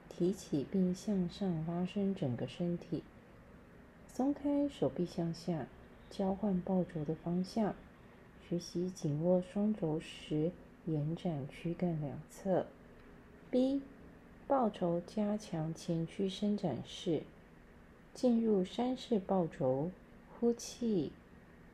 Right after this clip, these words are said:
伸展躯干向前向下，保持双腿伸直，躯干、手臂和肘关节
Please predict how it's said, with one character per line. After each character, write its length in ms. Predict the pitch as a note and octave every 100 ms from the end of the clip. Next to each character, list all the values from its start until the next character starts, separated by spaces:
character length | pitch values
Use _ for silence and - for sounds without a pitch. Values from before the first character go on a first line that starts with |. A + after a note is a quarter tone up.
| - - - -
伸 340 | - B3+ B3+
展 300 | B3 F3 -
躯 260 | - - G#3+
干 320 | A3 F#3+ D#3+
向 480 | - - A3 E3 D#3+
前 440 | - - D#3+ D#3 E3
向 360 | - C4 G#3 D#3+
下， 420 | - G#3+ E3+ - - - - -
保 160 | F3 D3+
持 260 | - E3
双 320 | F3 - B3+ C4
腿 220 | F3+ C#3
伸 320 | - G3 G3
直， 240 | - D3
躯 260 | C#3+ - B3+
干、 340 | B3 B3+ D#3
手 320 | - - E3 E3
臂 220 | G#3 G3
和 280 | F#3 G#3+ G3
肘 220 | F#3 E3
关 340 | E3 G3+ G#3 G3
节 280 | - E3+